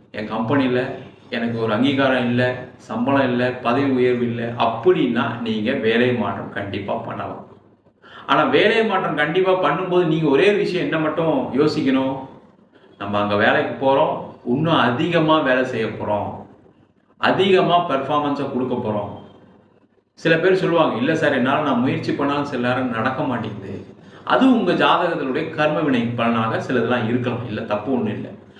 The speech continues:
ஆனாலும் நீங்க அதிகமான முயற்சிகளை மேற்கொண்டு வேலை செய்தீர்களானால் பிரச்சனைகள் வராது.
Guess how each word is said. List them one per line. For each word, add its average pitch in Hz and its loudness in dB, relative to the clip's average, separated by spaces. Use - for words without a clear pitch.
ஆனாலும் 135 0
நீங்க 135 2
அதிகமான 151 2
முயற்சிகளை 147 0
மேற்கொண்டு 117 0
வேலை 123 0
செய்தீர்களானால் 107 -6
பிரச்சனைகள் 101 -8
வராது. 90 -10